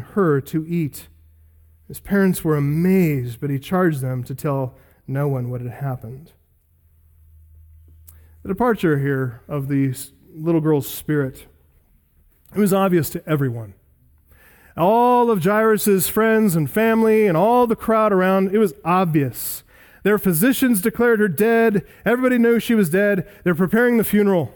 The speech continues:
Now that her spirit has returned to the body, something equally <laughs> as obvious, by the way, she got up at once. The great, the,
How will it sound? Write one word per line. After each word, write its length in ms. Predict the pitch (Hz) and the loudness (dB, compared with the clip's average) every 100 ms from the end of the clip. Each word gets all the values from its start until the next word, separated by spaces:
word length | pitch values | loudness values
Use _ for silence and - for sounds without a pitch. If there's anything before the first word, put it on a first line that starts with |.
| - _ _ _ _ - _ _ _ _ _ - | -18 _ _ _ _ -20 _ _ _ _ _ -4
Now 260 | 196 285 | 0 2
that 180 | 269 233 | 2 2
her 160 | 208 208 | 0 0
spirit 380 | - 240 233 | 0 2 2
has 240 | 190 185 156 | 2 2 2
returned 680 | 165 - 214 214 202 196 170 | 0 0 0 2 0 -2 -4
to 100 | 185 | -2
the 100 | 170 | 0
body, 320 | 180 185 147 | 0 0 -2
something 500 | - 247 240 254 214 | -2 -2 0 0 0
equally 480 | 254 294 254 247 233 | 0 0 2 2 2
<laughs> 60 | 233 | 2
as 140 | 190 | 0
obvious, 420 | 202 208 170 135 | 0 2 0 -2
by 160 | - 143 | -4 -4
the 120 | 135 | -4
way, 320 | 135 131 123 - _ _ | -6 -6 -8 -12 _ _
she 140 | - 175 | -4 0
got 160 | 185 | 0
up 100 | 190 | 0
at 80 | 170 | 0
once. 540 | 160 233 208 - - - _ _ _ _ _ _ _ _ _ _ _ _ - | 0 0 0 -4 -12 -20 _ _ _ _ _ _ _ _ _ _ _ _ -10
The 80 | |
great, 300 | 139 185 180 156 135 170 | 0 0 -2 -10 -16 -14
the, 380 | 135 139 135 | -8 -6 -8